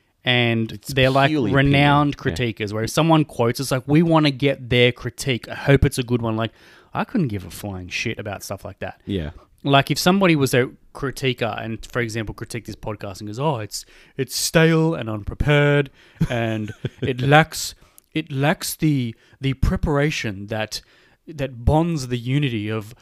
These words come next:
Speaker 1: of much more refined po-," it's like, "Fuck off."
Speaker 2: Shut
Speaker 1: I can't.
Speaker 2: up.
Speaker 1: And then they go, "Oh,
Speaker 2: Get
Speaker 1: we're gonna
Speaker 2: outta
Speaker 1: rate
Speaker 2: here.
Speaker 1: this a one point nine out of five star." It's like,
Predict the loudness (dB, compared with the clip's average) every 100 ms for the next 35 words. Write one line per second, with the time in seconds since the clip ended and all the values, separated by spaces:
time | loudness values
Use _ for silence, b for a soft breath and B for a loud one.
0 | b -6 -4 -2 -2 -2 -2 0 2 0
1 | 0 2 2 2 -2 -4 -4 -8 -4 -2
2 | -2 -6 -10 -14 -6 0 4 4 6 4
3 | 6 8 6 4 -2 0 4 4 4 6
4 | 8 8 8 8 8 6 6 6 4 4
5 | 4 4 4 2 2 0 2 2 0 -2
6 | -2 0 2 0 -2 -6 -8 -6 -6 -6